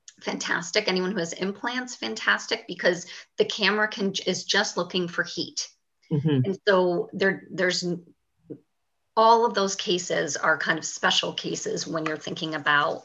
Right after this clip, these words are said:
Speaker 1: mammograms,
Speaker 2: Mm-hmm.
Speaker 1: um, especially people with implants. And so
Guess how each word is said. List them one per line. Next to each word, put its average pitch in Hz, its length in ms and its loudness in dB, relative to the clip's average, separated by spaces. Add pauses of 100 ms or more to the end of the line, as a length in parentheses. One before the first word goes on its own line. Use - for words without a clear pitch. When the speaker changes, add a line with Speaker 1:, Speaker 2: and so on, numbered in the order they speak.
(120)
Speaker 1:
mammograms, - 680 2 (520)
Speaker 2:
Mm-hmm. 160 220 4
Speaker 1:
um, 156 100 -2
especially 190 460 2
people 165 260 -6
with 165 160 -2
implants. - 640 -6
And 175 220 -2
so 170 600 2